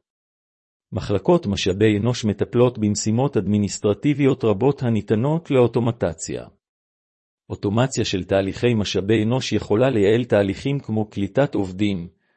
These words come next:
מעקב אחר שעות ונוכחות, ניהול חופשות והערכות ביצועים. על ידי אוטומציה של תהליכים אלה, אנשי משאבי אנוש יכולים להתמקד יותר ביוזמות אסטרטגיות ופיתוח עובדים.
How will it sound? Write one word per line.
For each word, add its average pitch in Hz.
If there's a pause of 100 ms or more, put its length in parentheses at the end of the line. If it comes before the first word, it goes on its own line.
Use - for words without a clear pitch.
(140)
מעקב 110
אחר 107
שעות 113
ונוכחות, 101 (420)
ניהול 131
חופשות -
והערכות 104
ביצועים. 90 (1040)
על 104
ידי 104
אוטומציה 104
של 87
תהליכים 98
אלה, 98 (480)
אנשי 101
משאבי 110
אנוש 123
יכולים 120
להתמקד 107
יותר 143
ביוזמות 110
אסטרטגיות 104
ופיתוח 120
עובדים. 92